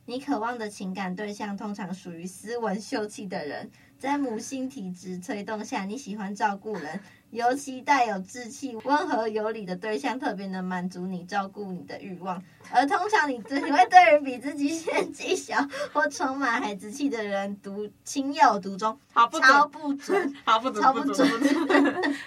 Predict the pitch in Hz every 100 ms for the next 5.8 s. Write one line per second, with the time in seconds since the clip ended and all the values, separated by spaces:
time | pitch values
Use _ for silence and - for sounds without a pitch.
0 | - - - - - - 605 262 247 247
1 | 233 226 214 247 196 190 220 196 190 202
2 | 190 185 - 370 185 180 185 180 196 240
3 | 285 - - 494 427 - 349 - 202 202
4 | 233 262 254 220 226 240 202 - 220 220
5 | 277 220 208 208 196 190 180